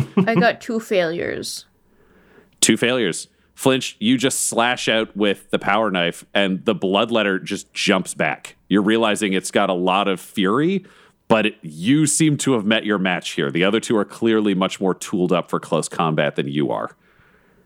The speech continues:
Speaker 1: I don't like it.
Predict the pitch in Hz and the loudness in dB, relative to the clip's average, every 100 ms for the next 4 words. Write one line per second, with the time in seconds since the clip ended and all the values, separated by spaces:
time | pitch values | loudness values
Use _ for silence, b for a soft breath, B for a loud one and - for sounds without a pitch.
0 | b b b _ _ _ _ _ _ _ | b b b _ _ _ _ _ _ _
1 | _ _ _ _ _ _ _ _ - - | _ _ _ _ _ _ _ _ -20 -4
2 | 208 214 220 - 202 202 - - 98 | -4 -2 -6 -4 -4 -4 -8 -8 -8